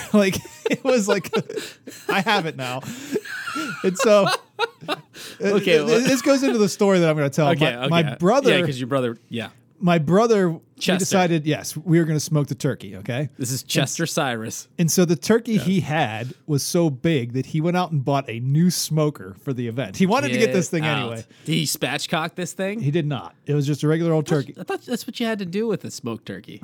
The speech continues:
Speaker 1: Well, he did this thing where he made, like, a, I don't know, a concoction that went inside the bird. It had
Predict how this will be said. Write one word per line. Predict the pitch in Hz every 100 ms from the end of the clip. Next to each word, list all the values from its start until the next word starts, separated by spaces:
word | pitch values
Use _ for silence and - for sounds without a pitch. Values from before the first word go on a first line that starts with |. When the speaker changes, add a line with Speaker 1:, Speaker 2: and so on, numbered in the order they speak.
| -
Speaker 1:
Well, | 139 160
he | 147 233
did | 330 311
this | 220
thing | - 190 202
where | 165 147
he | 156
made, | 151 156 139
like, | 123 110
a, | 104 90 _ _ _ _ _ _ _ _ _ _
I | 117
don't | 113
know, | 85
a | -
concoction | - 131 - 165 170 - 131
that | 131
went | 127
inside | 131 120 131 123
the | 107
bird. | 113 120 147 120 - - _
It | 143
had | 151 156 147 135